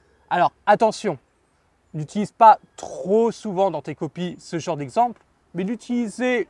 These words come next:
une ou deux fois, c'est pertinent. Ça y est,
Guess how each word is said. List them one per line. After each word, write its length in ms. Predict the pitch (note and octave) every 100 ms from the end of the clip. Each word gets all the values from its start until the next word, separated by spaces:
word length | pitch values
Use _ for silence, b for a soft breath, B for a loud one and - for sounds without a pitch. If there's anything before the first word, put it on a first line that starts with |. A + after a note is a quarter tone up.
| _
une 180 | B3 B3
ou 60 | G#3+
deux 140 | E3+
fois, 360 | - G3+ G#3 - _ _ _ _ _
c'est 220 | - F#3+
pertinent. 400 | D3 - C3+ - _ _ _ _ _ _ _ b b b
Ça 160 | - F#3+
y 60 |
est, 80 | C#3+